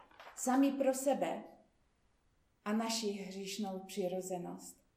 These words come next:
Příležitostně máme reagovat jako Ježíš.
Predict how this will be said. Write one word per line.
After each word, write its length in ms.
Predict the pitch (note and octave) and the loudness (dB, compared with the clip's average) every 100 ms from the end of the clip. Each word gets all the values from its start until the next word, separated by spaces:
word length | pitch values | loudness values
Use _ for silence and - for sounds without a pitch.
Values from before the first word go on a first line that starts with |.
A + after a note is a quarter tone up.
| _ _ _ - - | _ _ _ -18 -4
Příležitostně 1000 | C4+ D4 C#4 A#3+ - G#3+ - - G#3 G3 | 0 2 2 0 -2 -4 -4 -6 -4 -2
máme 380 | G3 G3+ F#3+ | -2 -2 0
reagovat 800 | F3+ F3 F3 F3 D#3+ D#3+ E3 F3 - _ _ _ _ - | 2 0 -2 -4 -6 -6 -10 -12 -20 _ _ _ _ -4
jako 300 | F#3 F3+ F#3 | -4 -2 -2
Ježíš. 720 | E3+ F3 F3 - - - | 2 0 0 -10 -12 -16